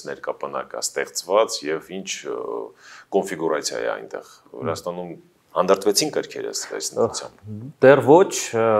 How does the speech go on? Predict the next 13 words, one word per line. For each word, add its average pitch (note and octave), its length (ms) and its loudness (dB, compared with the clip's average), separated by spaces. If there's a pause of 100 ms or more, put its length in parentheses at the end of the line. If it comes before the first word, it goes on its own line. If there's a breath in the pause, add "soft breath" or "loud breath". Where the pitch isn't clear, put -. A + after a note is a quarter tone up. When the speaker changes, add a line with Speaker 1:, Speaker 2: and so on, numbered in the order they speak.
(200)
Speaker 2:
Վրաստանը A#2+ 600 2 (680 loud breath)
պերմանենտ, A2+ 840 4
հա, B2+ 100 6 (540 loud breath)
վերջի A2 480 2 (240)
երկու A2+ 320 0
տարվա G2+ 380 6
ընթացքում G2+ 580 -2
անցնում G2+ 480 -6
էր G2 100 -6 (140)
տարբեր, G2+ 480 2
ը, F2 320 -6 (320)
ներքաղաքական F#2+ 760 -4 (140)
պրոցեսներով, F#2 920 -4